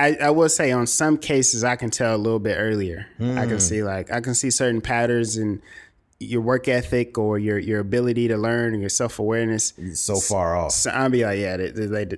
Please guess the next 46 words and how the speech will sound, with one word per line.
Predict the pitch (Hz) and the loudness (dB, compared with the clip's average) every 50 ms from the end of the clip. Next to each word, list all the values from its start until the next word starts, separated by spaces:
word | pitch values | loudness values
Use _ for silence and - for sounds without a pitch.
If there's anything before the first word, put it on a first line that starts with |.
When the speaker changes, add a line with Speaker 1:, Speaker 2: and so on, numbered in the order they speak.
| - - | -10 -8
Speaker 1:
that's, | - 101 95 90 - - | -8 -6 -6 -6 -6 -8
that's | - - 113 107 95 - | -6 -6 -4 -4 -4 -4
them | - 104 101 98 90 | -4 -6 -4 -4 -4
the | 90 92 | -4 -4
rest | 95 95 | -2 -2
Speaker 2:
So | 101 92 | -2 -2
Speaker 1:
of | 87 87 | -2 -2
their | 98 | -2
Speaker 2:
it's | 92 98 | -2 -2
Speaker 1:
life." | 98 - | -2 -2
Speaker 2:
a | 101 | 0
lost | 101 98 98 95 90 - | 0 0 0 -2 -4 -4
cause. | - 95 92 98 101 95 85 85 - - | -4 -2 -2 0 0 -2 -2 -4 -4 -2
Speaker 1:
Mm-hmm. | 139 131 120 117 117 117 113 113 117 123 120 - | 0 0 0 0 0 -2 -2 -2 -2 -4 -6 -4
Speaker 2:
It's | 113 104 | -4 -4
a | 90 | -2
lost | 87 92 92 92 87 - | -2 0 -2 -2 -4 -4
cause, | - 110 98 95 95 85 | -4 -2 -2 -2 -2 -4
man. | 90 90 92 92 92 92 | -4 -4 -4 -4 -4 -6
Speaker 1:
Mm-hmm. | - - _ _ _ - 107 | -8 -12 _ _ _ -8 -6
Speaker 2:
And, | 101 98 98 110 - - | -4 -4 -6 -8 -10 -8
and | - 113 113 107 104 101 | -6 -4 -4 -4 -4 -4
my | 113 131 139 | -4 -4 -4
thing | 120 147 143 135 131 127 | -2 -4 -4 -4 -2 -2
is, | 127 123 123 120 110 | 0 0 0 0 -2
is | 110 107 101 101 - - | -4 -4 -6 -8 -6 -4
I | 107 127 | -2 0
want | 135 131 123 127 127 131 131 | 0 0 0 0 0 -2 -4
the | - 95 | -6 -6
best | 90 90 104 113 120 117 - | -4 -2 -2 -2 -2 -4 -6
for | 95 92 | -8 -8
people. | 80 101 90 87 76 78 69 - - - | -6 -6 -6 -6 -8 -10 -12 -16 -10 -6
I | 98 135 | -4 0
want | 160 165 120 107 | 0 2 2 2
the | 107 | 0
Speaker 1:
Mm-hmm. | 117 | 0
Speaker 2:
best | 123 117 113 - | 0 0 -2 -2
for | - 80 - - | -6 -8 -6 -4
everyone, | 92 113 110 104 95 85 76 73 67 64 - _ _ _ _ - | -4 -4 -4 -4 -4 -6 -6 -8 -12 -14 -18 _ _ _ _ -6
Speaker 1:
Mm-hmm. | 113 117 113 | -4 -2 -2
Speaker 2:
right? | 95 101 107 107 - - - - | 0 -2 -2 -4 -6 -10 -8 -4
And | 113 120 120 | -2 0 0
I | 120 | 0
really | 117 113 123 147 151 143 131 120 | 0 0 2 2 2 2 0 0
do. | 113 123 135 120 90 73 76 - - _ _ _ _ _ - | 0 0 0 0 0 -4 -6 -10 -16 _ _ _ _ _ -4
And | 120 120 117 120 - | -2 -2 -2 -4 -8